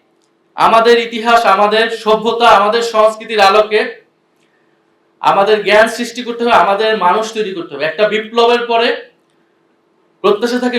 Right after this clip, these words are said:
নতুন মানুষ তৈরি হবে, নতুন সমাজ তৈরি হবে। গণ অভ্যুত্থানের মধ্যে দিয়ে ছাত্র শিক্ষকের যেই মেলবন্ধন তৈরি হয়েছে, যেই ঐক্য তৈরি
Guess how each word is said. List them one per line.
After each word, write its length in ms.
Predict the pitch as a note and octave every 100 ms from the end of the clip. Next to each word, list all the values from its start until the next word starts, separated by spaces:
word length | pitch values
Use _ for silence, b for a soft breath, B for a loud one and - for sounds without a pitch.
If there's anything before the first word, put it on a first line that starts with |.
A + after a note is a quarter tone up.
| G#3
নতুন 220 | G#3+ B3 A#3 A3
মানুষ 200 | G#3 A3 -
তৈরি 160 | A3 G#3+
হবে, 140 | G3 F3+ F3
নতুন 240 | G#3 A#3+ C4 B3
সমাজ 240 | A#3 G#3+ G#3+ G#3
তৈরি 160 | F#3 C#3+
হবে। 160 | B2 - _ _ -
গণ 160 | D3+ G3
অভ্যুত্থানের 440 | G3 A#3 A#3+ A#3+
মধ্যে 180 | A3+ A3 G3+
দিয়ে 160 | A#3+ B3+ B3+
ছাত্র 340 | G3+ F#3+ - A3+ A3+
শিক্ষকের 500 | A#3+ A#3 B3+ B3+ G#3+ - - _ _ _ -
যেই 180 | F3 F#3
মেলবন্ধন 720 | F#3 G#3+ A3+ A#3 A#3+ A#3 B3 C4 B3
তৈরি 180 | A3 G#3+
হয়েছে, 360 | G#3 G3 G3 G#3+ G#3+ F#3
যেই 160 | F3+ F#3 - G#3
ঐক্য 240 | B3 - C4 B3
তৈরি 180 | G#3+